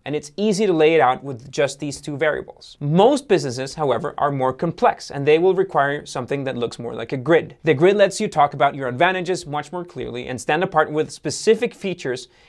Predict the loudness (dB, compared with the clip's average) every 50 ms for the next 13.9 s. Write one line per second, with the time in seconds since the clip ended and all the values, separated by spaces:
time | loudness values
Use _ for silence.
0 | _ -10 -8 -4 2 4 4 4 6 4 2 2 2 -4 -6 -4 0 2 4 4
1 | 4 2 0 2 -2 -2 -2 -2 -4 -6 -4 -2 0 0 0 0 -2 -6 -10 -2
2 | -2 -2 -2 -2 -6 _ _ -16 -8 -8 -6 -4 -2 -2 -2 -2 -2 -6 -10 -14
3 | -20 -20 -20 -20 -20 -20 _ -8 -4 2 4 4 6 6 4 2 0 -4 -4 0
4 | -2 -2 -2 -2 -2 -2 0 0 0 -2 -4 -4 -4 -4 -2 -4 -4 2 4 4
5 | 6 6 6 2 2 2 2 0 0 -2 -4 -6 -8 -8 -8 -6 -6 -6 -6 -6
6 | -2 0 0 0 -2 -6 -12 _ _ _ _ _ _ _ 0 2 4 4 4 4
7 | 4 2 2 0 -2 0 2 4 6 6 6 4 2 -4 -4 -2 -2 -2 -4 -6
8 | -8 -6 -6 -6 -4 2 4 4 4 2 -4 -16 -20 _ -6 -2 -2 0 2 4
9 | 4 4 4 2 2 2 0 0 0 2 0 0 0 -4 -8 -6 -6 -6 -4 -4
10 | -4 -4 -4 -4 -4 -4 -6 -6 -8 -12 -18 -18 _ -4 -2 -2 0 -2 -4 -2
11 | 4 4 4 4 4 -2 -4 -4 -4 -4 -4 -4 -2 -2 0 0 -2 -2 -4 -8
12 | -6 -2 -2 -2 -2 -2 -6 -2 0 -2 -2 -2 -6 -16 -20 -20 -20 -16 -6 -2
13 | -2 0 0 -2 -4 -4 -2 -2 -4 -2 -6 -8 -6 -6 -6 -8 -10 -18